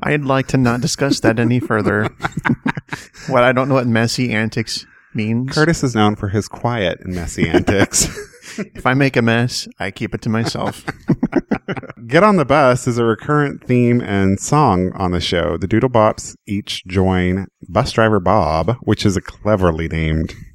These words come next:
Speaker 2: character,
Speaker 1: <laughs> Totally.
Speaker 2: on his bus after their session at the recording studio ends. Bob honks the bus horn, and the Doodle Bops board and sing and dance their way to the Doodle Bops concert.
Speaker 1: Okay.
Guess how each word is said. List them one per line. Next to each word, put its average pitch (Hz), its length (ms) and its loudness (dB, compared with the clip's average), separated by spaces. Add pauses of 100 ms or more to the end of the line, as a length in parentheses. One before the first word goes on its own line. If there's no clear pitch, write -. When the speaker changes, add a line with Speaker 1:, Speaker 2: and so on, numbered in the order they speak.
Speaker 2:
character, 82 600 0
Speaker 1:
<laughs> - 20 -20
Totally. 226 440 -6 (640)
Speaker 2:
on 113 180 6
his 123 220 4
bus 113 440 4
after 110 360 0
their 104 160 2
session 110 560 -2
at 95 160 -6
the 95 80 -2
recording 110 500 -2
studio 85 500 -6
ends. - 520 -12 (160)
Bob 107 380 2
honks 160 420 -2
the 131 100 -4
bus 113 280 0
horn, 87 460 0
and 92 160 -4
the 90 60 0
Doodle 117 220 0
Bops 104 340 0
board 90 500 4
and 85 240 -6
sing - 220 -6
and 147 140 -2
dance 104 420 0
their 90 180 0
way 85 360 0
to - 160 -10
the 87 80 -2
Doodle 95 200 0
Bops 85 440 -2
concert. 76 540 -2 (460)
Speaker 1:
Okay. 127 360 0